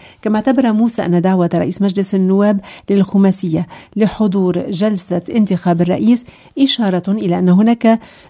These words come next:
جدية وهناك رغبة للخروج من هذه الجلسة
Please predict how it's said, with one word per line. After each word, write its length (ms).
جدية 520
وهناك 440
رغبة 440
للخروج 680
من 220
هذه 520
الجلسة 480